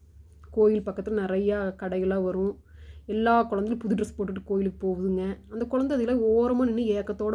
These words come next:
பாக்குது. ஓடி போய் எங்க அம்மா கிட்ட கேக்குது, "அம்மா, அம்மா, எனக்கு புது, புது ட்ரெஸ் வாங்கி கொடும்மா, எல்லாரும் போட்டிருக்கிறாங்கம்மா," அப்படின்னு கேட்டோன்னே உங்க அம்மா கண்ணுல கண்ணீர். தன் குழந்தைகிட்ட தன் ஏழ்மை நிலையை எடுத்து சொல்றா.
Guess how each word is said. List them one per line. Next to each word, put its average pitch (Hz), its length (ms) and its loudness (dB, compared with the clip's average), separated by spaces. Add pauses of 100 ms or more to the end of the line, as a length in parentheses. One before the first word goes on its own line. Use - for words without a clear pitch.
பாக்குது. 190 260 -8
ஓடி 208 340 2
போய் 240 140 -2
எங்க 220 120 0
அம்மா 185 180 -2
கிட்ட 190 300 -8
கேக்குது, 175 180 -10
"அம்மா, 170 200 -6
அம்மா, 190 360 -2 (540)
எனக்கு 185 300 -6
புது, 208 600 2
புது 196 140 -4
ட்ரெஸ் 202 200 -4
வாங்கி 202 300 -2
கொடும்மா, 208 320 -2 (300)
எல்லாரும் 180 400 -4
போட்டிருக்கிறாங்கம்மா," 208 640 0
அப்படின்னு 196 320 -6
கேட்டோன்னே 196 180 -4
உங்க 247 160 0
அம்மா 190 240 -2
கண்ணுல 196 340 -4
கண்ணீர். 196 600 -2 (380)
தன் 285 200 -2
குழந்தைகிட்ட 294 420 2
தன் 254 180 2
ஏழ்மை 262 440 6
நிலையை 226 300 2
எடுத்து 196 300 -4
சொல்றா. 170 300 -10